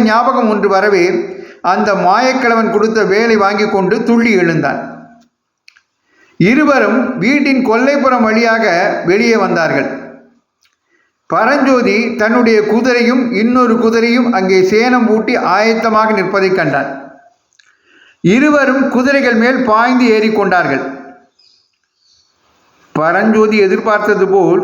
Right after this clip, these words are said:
கிழவனுடைய குதிரை உடனே பாய்ச்சலில் கிளம்பவில்லை. பரஞ்சோதிக்கு முதுகுப்புறத்தை காட்டிய வண்ணம் அவன் ஏதோ செய்து கொண்டிருந்தான். எனவே பரஞ்சோதியும் தன்னுடைய குதிரையை இழுத்து பிடிக்க வேண்டியதாயிற்று.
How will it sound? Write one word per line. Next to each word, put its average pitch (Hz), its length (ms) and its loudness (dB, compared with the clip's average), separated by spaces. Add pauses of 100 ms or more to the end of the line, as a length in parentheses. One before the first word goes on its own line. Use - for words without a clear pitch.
கிழவனுடைய 226 560 2
குதிரை 208 340 0 (120)
உடனே 220 340 0 (200)
பாய்ச்சலில் 214 640 0
கிளம்பவில்லை. 190 500 0 (1900)
பரஞ்சோதிக்கு 254 720 2
முதுகுப்புறத்தை 226 640 0
காட்டிய 214 380 0
வண்ணம் 202 380 0 (320)
அவன் 196 320 0
ஏதோ 220 300 2
செய்து 208 260 0
கொண்டிருந்தான். 170 560 0 (1500)
எனவே 226 460 2 (260)
பரஞ்சோதியும் 247 800 0
தன்னுடைய 226 420 2
குதிரையை 240 480 0
இழுத்து 247 320 0
பிடிக்க 220 260 -2
வேண்டியதாயிற்று. 180 720 0